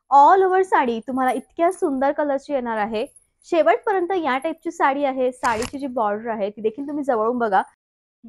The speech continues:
साडीची जी बॉर्डर आहे ती अतिशय युनिक मोरांची आणि झाडांची बॉर्डर आहे, त्यामुळे मला तर असं वाटतं की साडी खरोखर युनिकच आहे. आणि शेवटपर्यंत भरलेली येईल. सगळ्या साड्यांचे ब्लाऊज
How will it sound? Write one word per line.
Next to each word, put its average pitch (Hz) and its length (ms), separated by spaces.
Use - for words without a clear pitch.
साडीची 311 460
जी 415 100
बॉर्डर 285 400
आहे 254 220
ती 277 120
अतिशय 302 420
युनिक 277 480
मोरांची 269 480
आणि 359 160
झाडांची 285 460
बॉर्डर 220 360
आहे, 208 260
त्यामुळे 349 400
मला 294 220
तर 277 120
असं - 160
वाटतं 302 200
की 311 120
साडी 262 480
खरोखर 320 460
युनिकच 262 540
आहे. 190 240
आणि 208 400
शेवटपर्यंत 269 600
भरलेली 233 420
येईल. 226 120
सगळ्या 294 480
साड्यांचे 247 440
ब्लाऊज 202 460